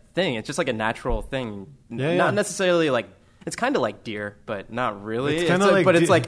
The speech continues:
Speaker 1: "I don't, don't kill me, please."
Speaker 2: Yeah, it's kinda like deer if deer, like, ate your pets.
Speaker 1: <laughs> And they chilled in your swimming pool.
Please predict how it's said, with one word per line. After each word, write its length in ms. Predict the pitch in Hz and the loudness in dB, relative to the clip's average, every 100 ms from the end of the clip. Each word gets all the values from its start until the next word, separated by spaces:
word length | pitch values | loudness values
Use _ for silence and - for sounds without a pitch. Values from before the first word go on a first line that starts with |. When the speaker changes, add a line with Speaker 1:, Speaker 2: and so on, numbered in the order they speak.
| - | -2
Speaker 1:
"I 100 | 156 | -2
don't, 440 | 180 175 175 139 | 4 4 4 0
don't 200 | 175 185 | 0 2
kill 220 | - 160 | 0 2
me, 140 | 147 113 | 0 -4
please." 260 | 120 104 | -6 0
Speaker 2:
Yeah, 160 | 143 156 | 4 4
it's 140 | 147 | 4
kinda 180 | - 196 | 2 4
like 220 | 196 143 | 4 2
deer 260 | 120 139 143 | 2 4 4
if 220 | 117 113 | 2 -4
deer, 420 | 117 135 135 135 123 | -2 0 2 2 0
like, 300 | 127 120 - | -2 -4 -6
ate 180 | 131 123 | -8 -6
your 220 | 123 120 | -8 -10
pets. 480 | 98 - 120 110 170 | -12 -10 -8 -4 2
Speaker 1:
<laughs> 1080 | - 202 208 - 254 - 277 - 508 427 - | 4 6 6 6 6 6 4 0 -6 -6 -2
And 180 | 143 139 | 0 2
they 100 | 127 | 0
chilled 280 | - 127 117 | 0 0 0
in 80 | 117 | -4
your 100 | 107 | -4
swimming 360 | - 107 101 | -6 -6 -6
pool. 360 | - 71 92 | -8 -8 -8